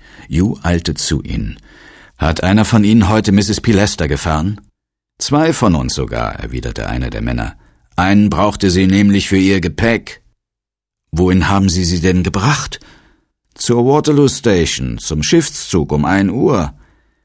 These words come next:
Der sogenannte Schiffszug fuhr nach Southampton, von wo aus auch Mickey abreisen wollte. "Aber Sie haben den Zug verpasst", ergänzte der Droschkenkutscher. "Sie? Hat sie denn jemand begleitet?"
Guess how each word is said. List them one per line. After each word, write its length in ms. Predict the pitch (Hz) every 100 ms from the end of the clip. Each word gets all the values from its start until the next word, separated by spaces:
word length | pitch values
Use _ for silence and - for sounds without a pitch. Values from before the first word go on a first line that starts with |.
| _ _ _ -
Der 120 | 69
sogenannte 560 | 71 117 107 90 87 78
Schiffszug 840 | - 131 - - - - 65 67 -
fuhr 220 | - 73
nach 160 | 73
Southampton, 840 | - 92 95 - 117 76 - 50 -
von 280 | - 69 69
wo 140 | 76 80
aus 200 | 85 -
auch 200 | 87 98
Mickey 340 | 107 - -
abreisen 520 | - - - - -
wollte. 340 | - - - - - - - _ _ _ _ _ _ _ -
"Aber 180 | 165 165
Sie 180 | 165
haben 220 | 156 156 131
den 160 | 123
Zug 240 | - 113 -
verpasst", 800 | 85 73 85 76 - - - _
ergänzte 560 | - 65 67 60 - 57
der 140 | 57
Droschkenkutscher. 880 | 58 58 - - - - - - - - _ _ _ _ _ _ _ _ _
"Sie? 480 | 71 73 85 165 185 - _ _ _ _ _ _ _ -
Hat 140 | 67
sie 120 | -
denn 160 | 65 69
jemand 260 | 67 71 69
begleitet?" 720 | 65 60 64 78 139 -